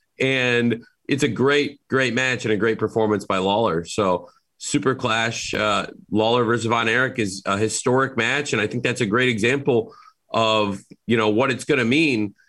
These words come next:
if, uh, Kenny is able to unify all three titles, or, you know, alternatively, if Rich is able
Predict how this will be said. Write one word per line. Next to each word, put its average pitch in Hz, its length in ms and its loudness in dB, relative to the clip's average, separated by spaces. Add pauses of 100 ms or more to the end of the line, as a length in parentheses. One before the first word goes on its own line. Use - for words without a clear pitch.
(260)
if, 135 340 0
uh, 117 220 0
Kenny 127 360 0
is 117 120 0
able 120 240 2
to 107 60 0
unify 127 480 2
all 120 180 2
three 131 240 0
titles, 139 420 2
or, 143 400 2 (220)
you 120 100 0
know, 127 160 2
alternatively, 139 640 2
if 117 120 -2
Rich 143 200 0
is 131 120 0
able 131 480 0